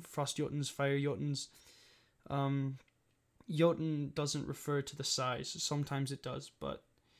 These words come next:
in most of the stories, it refers to the power. Anyway, Bor met a giantess's daughter, and they had three sons. This is where we finally meet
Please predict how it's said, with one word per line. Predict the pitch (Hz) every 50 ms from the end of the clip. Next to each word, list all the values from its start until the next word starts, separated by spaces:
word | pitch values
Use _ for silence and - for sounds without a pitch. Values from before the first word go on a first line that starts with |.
| _ _ _ _ _ _ _ _ _
in | 160 160 160 151 151
most | 151 151 147 143 - - 156
of | 139
the | 127 131
stories, | - - - 156 143 139 139 135 139 135
it | - - 147 -
refers | 139 - - 147 139 139 139 -
to | - - -
the | 139
power. | - - - 135 123 - - - - - - _ _ _ _ _ _ _ _ _ _ _ _ _ _ _ _ _ _ _ _ _ _ _ _ _ _ _ _ _ _ _ _ _ _ _ _ _ _ _ _ _ _ _ -
Anyway, | - 160 160 147 143 - - - - _ _ _ _ _ _ _ _ _ _ _ _ _ _ _ _ _ _ _ _ _ -
Bor | 165 156 151 151 151 151
met | 160 151 156 170 - - - - - - -
a | - 147
giantess's | 135 147 147 143 151 165 165 - 160 143 147 143 - 156 151 143
daughter, | 147 139 135 135 139 143 156 160 160 - _ _ _ _ - - - - - - - _ _ _ -
and | 160 156 156 151 147 147 147 143
they | 139 139 147 160 156
had | 135 151 147 143 135
three | 127 - - 151 147
sons. | 135 - - - - - - 156 - - - - - _ _ _ _ _ _ _ _ _ _ _ _ _ _ _ _ -
This | 151 160 160 - 185
is | 175 165
where | 160 160 160 151 147 143 143 151 151 147 - _ _ _ _ _ _ _
we | - 151
finally | 151 - - 165 156 156 156 156 160
meet | 160 156 143 143 - -